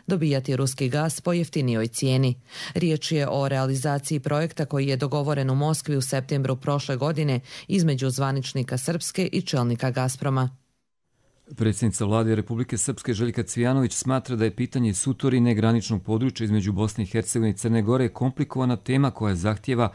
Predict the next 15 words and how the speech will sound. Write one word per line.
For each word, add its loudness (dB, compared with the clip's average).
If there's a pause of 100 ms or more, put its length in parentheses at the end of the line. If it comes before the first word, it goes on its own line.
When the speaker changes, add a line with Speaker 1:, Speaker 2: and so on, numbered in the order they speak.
(340)
Speaker 2:
predan 2
angažman 2
stručnjaka -2
i 2
da 2
ne 2
bi 2
bilo 4
dobro 4 (260)
da 0
bude 4
upotrijebljena 2
u 2
dnevno-političke 0
svrhe. -4